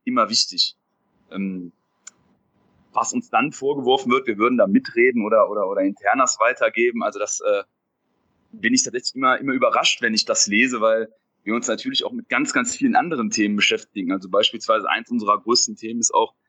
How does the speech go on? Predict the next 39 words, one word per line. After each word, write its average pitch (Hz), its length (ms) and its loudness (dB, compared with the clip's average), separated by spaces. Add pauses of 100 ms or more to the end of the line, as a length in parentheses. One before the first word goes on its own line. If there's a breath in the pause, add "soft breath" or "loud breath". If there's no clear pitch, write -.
(160)
so 101 60 -4
der 104 100 2
ganze 117 240 0
Bereich 104 300 0
Ticketing. 131 520 -6 (720)
Das - 160 -8
heißt, 104 240 0
wenn, 101 180 -8
wenn, 107 240 -10
wenn 101 220 -6
Mitglieder 113 420 2
quasi 107 320 0
auch, 104 220 0
auch - 220 -8
Probleme 113 380 2
haben 120 280 2
oder 104 140 2
auch 104 100 0
vielleicht 101 400 -6
mit 104 160 -8
der, 98 320 2 (240)
mit 104 220 -4
der, 101 720 2
äh, - 60 -10
mit 101 140 -16
den 104 80 -2
Mitarbeitern 110 400 2
im 101 100 0
Geisbockheim, 123 800 0 (360 loud breath)
äh, - 280 4
Unklarheiten 131 680 0
herrschen, 117 280 0
dann 113 80 2
versuchen 117 340 -4
wir 117 80 4
da 110 60 6
auch 98 140 0
zu 123 100 -14
vermitteln. 107 500 -4